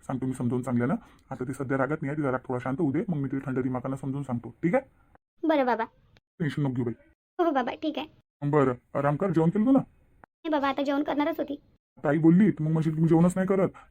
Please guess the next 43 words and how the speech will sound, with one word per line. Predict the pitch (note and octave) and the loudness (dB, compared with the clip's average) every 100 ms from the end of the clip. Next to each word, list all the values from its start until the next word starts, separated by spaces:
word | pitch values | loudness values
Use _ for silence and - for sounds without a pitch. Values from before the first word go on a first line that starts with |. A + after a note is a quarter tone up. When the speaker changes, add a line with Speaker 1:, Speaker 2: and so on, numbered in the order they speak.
| D3 | -4
Speaker 1:
जेवण | D3+ D#3+ | 0 2
घेऊन | E3 | 4
करायचं | F3 E3+ F3 | 4 2 4
बाई, | G3 | 4
हा? | C#3 C3 A#2 | 2 0 0
जेवण | C#3+ C#3+ | 0 2
करून | E3 F3 | 4 4
घेशील | F#3 F#3 C3 | 4 2 0
आणि | C3 | 0
आईचं | C3 C3+ | 0 -2
टेन्शन | E3 D#3+ F3 | -4 0 2
नको | F#3 | 4
घेऊ, | F#3 | 4
आईला | B2+ C3+ | 4 2
मी | D3+ | 0
समजावून | E3+ E3+ F#3+ | 0 2 2
सांगतो, | G3 F#3 | 2 2
आईचा | B2 D3 | 0 0
राग | C#3+ | -4
शांत | - C#3+ D3 | -2 -4 -2
झाला | D3 G3 | 0 0
की | G3 | 2
आई | D3 D#3 | 2 0
स्वतःच | C#3+ D#3 G#3+ | -2 -4 -4
तुला | G#3+ | -2
फोन | G3 F#3+ | -2 0
करील. | F3+ C3+ - _ _ _ _ E4 | 2 0 -4 _ _ _ _ 0
Speaker 2:
बरं, | D4+ D4 | 2 2
ठीक | E4 D4+ | 0 -2
आहे | - | -2
बाबा. | B3+ - _ _ _ D3 | -4 -6 _ _ _ -2
Speaker 1:
जेवण | C#3+ D3+ | 0 0
खाऊन | D3+ C#3+ | -2 -2
कर | D3 D#3+ A3+ - | 0 0 0 -2
आणि | C#3+ D3 D3 C#3 | -4 -2 -2 4
बुवा | D#3+ | 4
आले | F#3 | 4
का | G#3+ | 4
घरी? | G#3+ G3+ - _ _ | 2 0 -4 _ _
Speaker 2:
नाही, | D#4+ E4+ | -2 0
ते | |
हॉस्पिटलमध्ये | D#4+ C#4+ D4+ C#4+ C#4+ B3+ | -2 -2 -2 0 0 0
आहे. | A#3 | -2